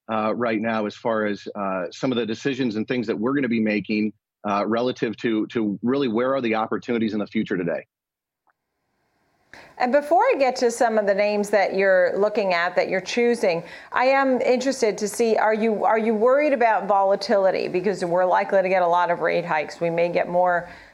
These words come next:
Speaker 2: um, concerns about geopolitical tensions. Um, do you stick pretty much with your plan in investing unless something really changes?
Speaker 1: Uh, great question.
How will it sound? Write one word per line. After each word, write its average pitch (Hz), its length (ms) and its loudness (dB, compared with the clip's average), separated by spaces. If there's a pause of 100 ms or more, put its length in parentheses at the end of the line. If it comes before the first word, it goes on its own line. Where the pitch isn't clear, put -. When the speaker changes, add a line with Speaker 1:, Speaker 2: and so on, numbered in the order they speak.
(120)
Speaker 2:
um, 180 300 -2
concerns 185 540 0
about 180 240 0
geopolitical 180 680 0
tensions. 180 680 -4 (100)
Um, 185 320 -2 (280)
do 220 80 -2
you 240 100 2
stick 277 500 -2
pretty 254 280 2
much 233 340 0
with 214 100 0
your 185 120 0
plan 208 380 0
in 196 100 -2
investing 196 600 0
unless 175 360 0
something 180 400 -2
really 180 320 2
changes? 175 640 -4 (1800)
Speaker 1:
Uh, 120 220 -2
great 110 380 -4
question. 156 600 -4